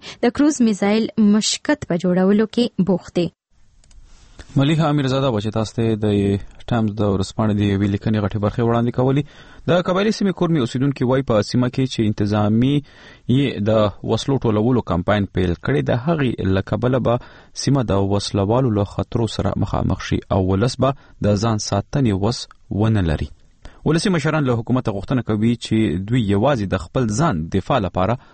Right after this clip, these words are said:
Speaker 2: وسله ساتي او په هیڅ وسلوال فعالیت کې برخه نه اخلي. پر دې موضوع، آه، تفصیل له مجید بابر اورو.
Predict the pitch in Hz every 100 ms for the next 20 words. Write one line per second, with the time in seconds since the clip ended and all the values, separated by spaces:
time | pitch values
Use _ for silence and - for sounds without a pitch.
0 | - - 101 95 107 - 85 - - -
1 | - 117 - 151 123 202 175 - 104 110
2 | - - 110 107 123 151 - - - 104
3 | 104 120 - 92 101 - 110 98 80 -
4 | 92 - _ _ - - 120 117 131 113
5 | 110 156 - - - - - 104 117 -
6 | 160 117 104 104 - 110 104 117 - 104
7 | 98 90 85 67 67